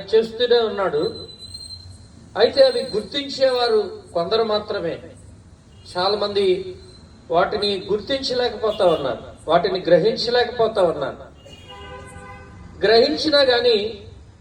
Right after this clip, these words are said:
దేవుని పట్ల వారు చూపించవలసినటువంటి ఆ కృతజ్ఞతా భావాన్ని చూపించలేకపోతా ఉన్నారు.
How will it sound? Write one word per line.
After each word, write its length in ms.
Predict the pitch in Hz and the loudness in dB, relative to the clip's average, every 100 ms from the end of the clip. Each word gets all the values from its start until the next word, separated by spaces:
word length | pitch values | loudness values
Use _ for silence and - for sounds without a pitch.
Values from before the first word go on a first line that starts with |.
| - - - - | -20 -20 -16 4
దేవుని 380 | 196 269 277 | 6 6 2
పట్ల 640 | 262 240 247 226 196 208 208 - - - - - - | -4 -4 2 2 2 -2 -8 -14 -20 -20 -20 -20 -8
వారు 220 | 170 190 180 262 | -2 -2 -4 -10
చూపించవలసినటువంటి 1120 | 269 277 262 254 226 - 220 214 208 180 180 | -6 -8 -2 -2 -2 -2 -2 -2 -4 -2 -2
ఆ 60 | 165 | -4
కృతజ్ఞతా 760 | - 185 254 254 240 247 233 | -4 -4 0 -2 -2 -4 -4
భావాన్ని 920 | 196 170 185 196 190 190 170 151 - - - - - | -4 -2 0 2 0 -2 -4 -6 -12 -20 -20 -16 -6
చూపించలేకపోతా 960 | 240 262 247 - 226 208 185 175 170 151 | -6 -4 -6 -2 -2 0 0 0 2 0
ఉన్నారు. 520 | 123 120 110 - | 0 -4 -8 -14